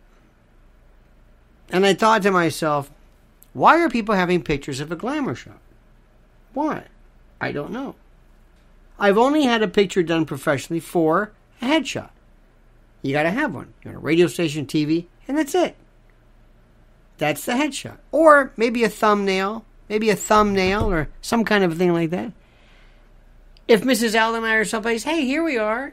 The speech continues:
you know, my picture.' But it's not, 'Look at me.' It's kind of like, 'Look, uh, a farm,' uh, whatever it is." And then something happened a while back, which maybe you can help me with.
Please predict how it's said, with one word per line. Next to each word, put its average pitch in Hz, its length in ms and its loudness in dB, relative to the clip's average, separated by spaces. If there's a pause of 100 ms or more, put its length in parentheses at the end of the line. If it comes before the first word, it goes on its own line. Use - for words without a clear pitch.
(140)
you 285 120 -8
know, 262 180 -4
my 262 200 -8
picture.' 220 460 -6 (260)
But 254 140 2
it's 262 220 -4
not, 320 340 0 (100)
'Look 240 460 0
at 202 180 2
me.' 214 760 2
It's 202 220 0
kind 247 220 2
of 214 120 0
like, 180 380 -2 (1500)
'Look, 320 500 0
uh, 190 320 -8
a 220 100 -6
farm,' 143 800 -4 (960)
uh, 147 760 -8
whatever 202 380 -2
it 190 40 0
is." 143 260 -4
And 254 240 0
then 381 280 4
something 208 340 2
happened 165 380 0
a 143 60 -2
while 135 280 0
back, 123 300 -8 (140)
which 147 160 -4
maybe 185 260 4
you 165 100 4
can 143 160 0
help 127 160 -2
me 123 140 -12
with. 120 180 -18